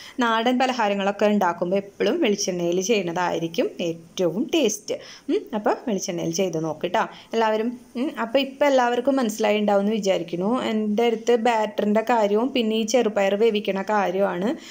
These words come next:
എൻ്റെ രണ്ട് മൂന്ന് ഫ്രണ്ട്സിന് എപ്പോഴും കുഴപ്പം പറഞ്ഞിട്ട് പറയാറ് എൻ്റെ അടുത്ത്. അപ്പോഴാണ് ഞാൻ ഈ റെസിപ്പി എന്തായാലും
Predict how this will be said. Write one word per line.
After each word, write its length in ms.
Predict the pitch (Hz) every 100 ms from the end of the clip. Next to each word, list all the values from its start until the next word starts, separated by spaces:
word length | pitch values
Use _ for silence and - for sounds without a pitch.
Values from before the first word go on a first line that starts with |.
| - - 214
എൻ്റെ 180 | 202 233 285
രണ്ട് 140 | 233
മൂന്ന് 280 | 202 202 208
ഫ്രണ്ട്സിന് 380 | 233 208 190 196
എപ്പോഴും 420 | 196 - - 233 240
കുഴപ്പം 380 | 226 185 190 180
പറഞ്ഞിട്ട് 380 | 196 180 175 202 214
പറയാറ് 360 | 220 180 165
എൻ്റെ 200 | 180 180 165
അടുത്ത്. 220 | 165 - 131 -
അപ്പോഴാണ് 460 | - 175 165 175 202
ഞാൻ 180 | 190 180
ഈ 40 |
റെസിപ്പി 360 | 185 180 - - 196
എന്തായാലും 500 | 165 180 175 185